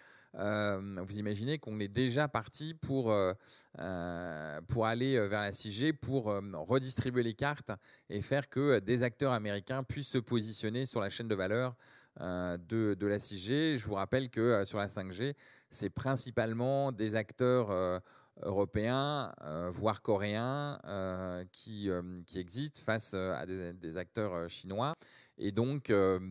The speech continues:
et, et donc, et peu d'acteurs américains, même si les Américains exercent une influence, euh, extrêmement significative de par les fonds de pension, de par, euh,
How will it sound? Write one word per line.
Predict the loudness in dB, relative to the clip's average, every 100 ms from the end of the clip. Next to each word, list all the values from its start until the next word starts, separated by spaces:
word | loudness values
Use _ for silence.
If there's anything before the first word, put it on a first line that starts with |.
| -8 -8 -8
et, | -6 -4 -4
et | -4
donc, | -4 -4 -4
et | 0
peu | 4 4
d'acteurs | 4 4 2
américains, | 2 -2 -4 -4 -2
même | 0 0 -2
si | -6
les | -4
Américains | -4 -6 -6 -4
exercent | -4 -4 -6 -4
une | -6
influence, | -6 -8 -4 -4 -6 -14 -20 -20 _ -6
euh, | -2 -2 -2 -4
extrêmement | -6 -4 -2 -2
significative | -4 -8 -6 -6 -4 -4 -4 -4 -4
de | -4
par | -2
les | -2 -4
fonds | -8
de |
pension, | -4 -6 -4 -6 -4
de | -4
par, | -2 -2 -2
euh, | -4